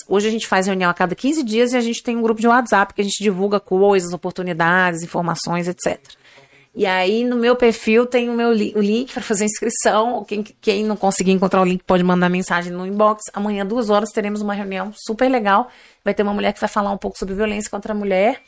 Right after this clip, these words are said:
contar o relato dela, falar de um livro. A gente traz empreendedoras, a gente traz psicólogos, a gente, é muito bom. É maravilhosa a nossa reunião. Tem música, é,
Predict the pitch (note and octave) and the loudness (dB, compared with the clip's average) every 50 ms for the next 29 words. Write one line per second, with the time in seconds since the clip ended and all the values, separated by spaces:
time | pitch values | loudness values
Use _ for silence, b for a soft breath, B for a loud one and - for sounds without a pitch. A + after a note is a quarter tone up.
0 | b b b b b b - - F#3 - F#3+ F#3+ G3 F#3 G3 F#3+ F#3+ G3 G3 F3+ | b b b b b b -8 -8 -2 0 2 2 4 4 2 2 2 0 -2 -2
1 | F#3 F#3+ G#3 - - G3+ G3 F#3 F#3+ G3 G3 F#3+ F#3 F#3+ G3+ G#3+ G#3 B3+ C4 B3 | 0 0 0 0 2 0 0 2 0 0 2 2 4 4 4 4 4 2 -2 -2
2 | B B B B B B G3 G3+ G#3 - - A3+ G#3 G#3 G#3 G#3 G#3+ G#3 A3+ G3+ | B B B B B B -8 -8 -6 -2 0 2 2 2 2 0 -2 -2 -2 0
3 | G3+ F#3+ G3 F3+ F3 A3 A#3+ A#3+ A#3+ A3+ A3+ A3 G#3 F3 G#3 G#3 - - - A#3 | 0 0 0 2 4 6 6 8 8 8 6 4 2 -4 -8 -8 -8 -6 -2 0
4 | G#3 G3+ G#3 G3+ - - G#3 G3 - - B3 A#3+ A#3+ A#3 A3+ G#3 G#3 G3+ G3+ G3+ | 0 2 0 -2 -4 -6 -6 -6 0 2 4 6 6 6 6 4 2 -2 -6 -8
5 | A3 G#3+ - A#3+ - B3 C4+ D4+ F4 - F4+ C4+ E3+ C#3 - - _ _ _ - | -8 -6 -6 -4 -2 -2 -2 -2 -2 -2 0 0 0 0 -2 -6 _ _ _ -4
6 | - G3 G#3+ A3+ B3 B3+ C#4+ D4+ D4+ C4 G3 F3 F3 F3 F3 E3+ - F3+ F3 F3 | -2 0 2 2 2 2 2 2 2 4 2 2 0 0 -2 0 0 -2 -2 -2
7 | F3 F3 - - - D#3 - _ _ _ _ _ b b b b b - C#4+ C#4 | -6 -8 -10 -14 -18 -20 -20 _ _ _ _ _ b b b b b -4 -2 0
8 | B3+ B3 B3+ C#4 C#4 C4+ B3+ B3 A3 G#3 A3+ - B3 A#3+ - | 0 2 2 4 4 4 4 2 2 0 0 0 0 2 0